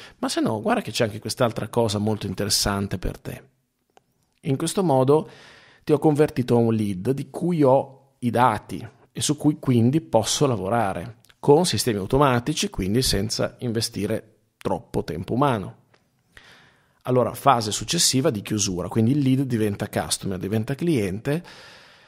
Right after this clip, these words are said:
perché ad esempio ti ho contattato, ti ho proposto una cosa e poi bam, ecco un bello sconto e tu diventi mio cliente. Quindi lì ho recuperato tutti quelli che non hanno acquistato subito. Può essere usato questo sistema,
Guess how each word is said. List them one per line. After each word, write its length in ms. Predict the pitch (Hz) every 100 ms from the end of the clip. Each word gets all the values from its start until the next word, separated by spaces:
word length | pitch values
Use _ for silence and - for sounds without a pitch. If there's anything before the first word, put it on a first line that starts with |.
| _
perché 360 | - 147 - 104
ad 100 | 123
esempio 720 | 117 117 113 101 151 147 107
ti 100 | 104
ho 80 | 107
contattato, 800 | 101 95 175 - 113 147 160 117
ti 60 |
ho 40 | 110
proposto 460 | 117 135 120 -
una 120 | 110
cosa 380 | - 120 131 151
e 60 | 156
poi 200 | 135 110
bam, 460 | 98 139 110 90
ecco 220 | 98 120 110
un 80 |
bello 240 | 107 113 156
sconto 560 | - - 123 117 185
e 40 | 202
tu 120 | 104
diventi 380 | 113 98 95 95
mio 140 | 92
cliente. 760 | - 95 87 78 - 82 101 _ _ _ _ _ _ _
Quindi 240 | - 120 120
lì 160 | 135
ho 80 | 135
recuperato 640 | 131 - 104 156 95 117 113
tutti 240 | 113 156
quelli 260 | - 110 135
che 120 | 113
non 160 | 101
hanno 100 | 98
acquistato 400 | 110 113 104 -
subito. 500 | - - 107 69 - - _ _ _
Può 200 | - -
essere 240 | - 120
usato 420 | 120 135 - -
questo 240 | 147 147 110
sistema, 680 | 170 - - - 113 165